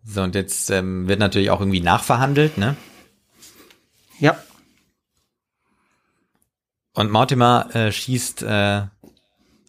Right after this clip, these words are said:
Speaker 1: Monko an den Hals. Aber auch gewagt für eine Wunde, ne? An den Hals.
Speaker 2: Ja, die beiden sind halt gute Schützen, ne?
Speaker 1: <laughs> Ja.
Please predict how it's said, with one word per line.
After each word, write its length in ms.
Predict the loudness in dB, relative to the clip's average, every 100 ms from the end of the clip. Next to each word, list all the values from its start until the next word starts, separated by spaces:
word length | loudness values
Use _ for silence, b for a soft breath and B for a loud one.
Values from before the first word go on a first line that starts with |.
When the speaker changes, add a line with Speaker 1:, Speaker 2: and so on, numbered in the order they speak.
| _
Speaker 1:
Monko 600 | -4 -2 0 0 0 -2 -10 -20 _ _
an 140 | 0 2
den 160 | 2
Hals. 500 | 2 0 0 -8 -14 _ _ _ _ _ _ _ _ _ _ B B B
Aber 220 | -2 0
auch 120 | 0
gewagt 520 | 0 0 2 2 0 -4
für 120 | -2
eine 180 | -2 0
Wunde, 360 | 0 0 0
ne? 340 | 0 0 0 -4 _ _ _ _ _ _ _ _ _ _ _ _ _ _
An 140 | -4 -2
den 180 | 0
Hals. 220 | 0 2 4
Speaker 2:
Ja, 440 | 4 2 0 -6 _ -6
die 80 | 0
beiden 360 | 2 4 2
sind 260 | 4 2 4
halt 320 | 2 2 -2
gute 300 | -4 -2 0
Schützen, 440 | 0 -2 -4 -8 -8
ne? 140 | -10 -12
Speaker 1:
<laughs> 80 |
Ja. 280 | -12 -4 -4